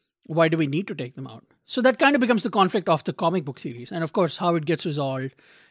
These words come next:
is what you'll find out in issue three, since the book is not out yet. Maybe it'll be out by the time, uh, this episode comes out, but I don't want to risk it. But anyway,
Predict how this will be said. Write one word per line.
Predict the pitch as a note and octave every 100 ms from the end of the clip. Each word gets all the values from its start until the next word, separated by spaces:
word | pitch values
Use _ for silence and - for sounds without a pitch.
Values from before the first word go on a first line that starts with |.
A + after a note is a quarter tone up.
| _
is | D3 C3+ C#3
what | C#3+
you'll | D3+
find | C#3 C#3
out | C3+
in | B2+
issue | C3 -
three, | B2+ - C#3+ A#2
since | - C#3
the | D3
book | C3+ C#3+
is | C3
not | B2
out | B2 D3
yet. | - - _ _
Maybe | G3 A3+
it'll | G3 E3
be | C#3+
out | B2
by | C3+
the | B2
time, | C#3 B2 A#2+ -
uh, | C#3 A#2+ A#2+ B2 _ _ _ _
this | F3 E3+
episode | - D3
comes | - B2
out, | B2 A#2+
but | C#3+
I | D#3
don't | D3+
want | C3+
to | B2 - - _ _ _
risk | G3 -
it. | D#3
But | G#3 G3+
anyway, | A3 G3+